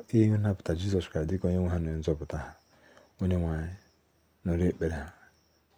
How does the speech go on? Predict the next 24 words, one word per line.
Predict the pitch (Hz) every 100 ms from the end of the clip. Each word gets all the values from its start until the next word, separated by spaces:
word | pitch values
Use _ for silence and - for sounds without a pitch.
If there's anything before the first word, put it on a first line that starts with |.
| _
kagbuo | 95 101 117
afa | 110 -
ha | 69 85 98 _ _ _ _ _ _ _ _
n'akwụkwọ | - 90 87 98
ọnwụ, | 92 90 98
debanye | 92 104 92
afa | 92 87
ha | 85
n'akwụkwọ | 85 85 - 85
nke | 80 80
ndụ, | 76 76 - _ _ _ _ _
mee | 101 98
ka | -
ha | 87
bụ | 85 90
ndị | 87 90
nke | 82 87
ya | 85
esosi | 80 - 76 80
gị | 78
ike, | 76 - - _ _ _ _
na | 87
ndị | 87 90
nke | 80